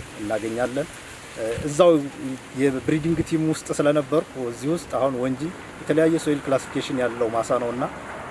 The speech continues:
አንዳንድ ቦታ የዋተር ሎጂንግ ውሃ የሚተኛበት ቦታ ይኖራል እና ይሄንንም ሊቋቋሙ የሚችሉ ዝርያዎች እንዳሉ ስለማቅ ወደፊት ጥሩ አጋጣሚ ነው። እነዚህ ዝርያዎች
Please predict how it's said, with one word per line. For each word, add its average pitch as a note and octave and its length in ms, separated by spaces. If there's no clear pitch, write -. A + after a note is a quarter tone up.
አንዳንድ C3 360
ቦታ C3+ 240
የዋተር B2+ 420
ሎጂንግ C3 380
ውሃ C3 200
የሚተኛበት B2+ 720
ቦታ B2+ 260
ይኖራል G#2 400
እና C#3+ 220
ይሄንንም D3 520
ሊቋቋሙ C#3+ 500
የሚችሉ C#3 400
ዝርያዎች C#3 580
እንዳሉ C#3+ 400
ስለማቅ C#3+ 640
ወደፊት A#2+ 420
ጥሩ C3 200
አጋጣሚ A#2 480
ነው። - 140
እነዚህ C3 380
ዝርያዎች C3+ 500